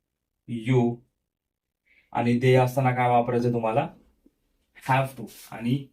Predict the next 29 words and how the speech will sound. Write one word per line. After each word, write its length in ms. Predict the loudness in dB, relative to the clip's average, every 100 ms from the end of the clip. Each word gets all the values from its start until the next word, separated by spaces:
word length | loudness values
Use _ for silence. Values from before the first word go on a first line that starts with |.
| _ _ _ -4
he, 120 | 0 2 0 -6 _ _ _ _ _ _ -20
she, 220 | -6 -2 2 0 -2 -8 _ _
it 420 | -2 2 2 0 _ _ _ _ _ _ _ _ _ _ _ _ _ _ -10
आणि 140 | -2 2
name 260 | 4 4 2
असताना 260 | 0 0
काय 160 | 2 2
वापरायचंय? 520 | 2 -2 -4 -2 -4 -4 _ _ _ _ _ _ -4
Has 320 | 0 0 -2 -10
to. 80 | -14 -16 -20 -16 -4
म्हणजे 180 | 2 4
बघा, 260 | 2 -2 -10 _ _
have 240 | -4 -4 -2
to 60 | -4
म्हणजे 240 | -2 -2
काय 180 | 0 -2
असतं 280 | -2 -6 -6 -10 _ -20 _ _ _ _ _ _ _ _ _ _ _
की 120 | 2 2 2 -4 -14 _ _ 0
जी 120 | 4
गोष्ट 340 | 6 4 2
म्हणजे, 880 | 0 0 -4 _ _ _ -2 2 4 2 -2 -8 _ _ _
अ, 60 | 0
ह्याची 520 | 4 4 2 0 -2
जी 100 | -4
क्रिया 240 | 2 4 4
बघा 200 | 2 0
कशी 200 | -2 -2
असते 240 | -2 -2
की 80 | -4